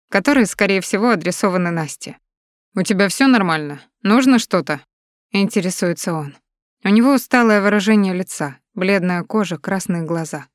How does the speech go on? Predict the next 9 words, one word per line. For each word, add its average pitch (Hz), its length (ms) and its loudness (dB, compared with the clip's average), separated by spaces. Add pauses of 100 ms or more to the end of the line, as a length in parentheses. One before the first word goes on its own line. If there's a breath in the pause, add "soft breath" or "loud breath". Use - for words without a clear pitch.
(360)
Словно 226 400 4
он 214 120 6
несколько 214 460 0
дней 208 220 4
не 190 160 0
спал 214 340 0
и 190 60 0
не 185 120 0
отдыхал. 165 560 -6